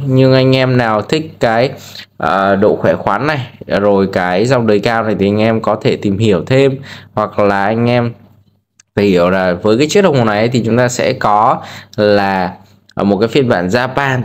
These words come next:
Tất cả những phiên bản đời cao này đều là phiên bản Japan hết. Và đầu máy caliber của chiếc đồng hồ này đó chính là sáu R hai mươi mốt.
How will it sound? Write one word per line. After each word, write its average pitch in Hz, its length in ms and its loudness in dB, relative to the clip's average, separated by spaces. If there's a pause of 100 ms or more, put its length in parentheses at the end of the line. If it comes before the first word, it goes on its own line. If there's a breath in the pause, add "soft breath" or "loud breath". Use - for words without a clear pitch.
Tất 160 180 -2
cả 117 180 -4
những 110 140 -2
phiên 131 140 2
bản 85 140 -2
đời 92 100 0
cao 104 200 -2
này 98 100 0
đều 92 160 2
là 90 100 0
phiên 104 140 -4
bản 87 140 -2
Japan 101 420 -2
hết. 160 320 0
Và 98 120 2
đầu 92 120 2
máy 90 220 -2
caliber 107 440 2 (180)
của 71 100 0
chiếc 160 200 0
đồng 135 220 2
hồ 95 80 2
này 87 160 0
đó 87 100 2
chính 101 140 -4
là 110 80 0
sáu 101 280 0
R - 20 0
hai 98 120 -2
mươi 101 120 -4
mốt. 143 260 2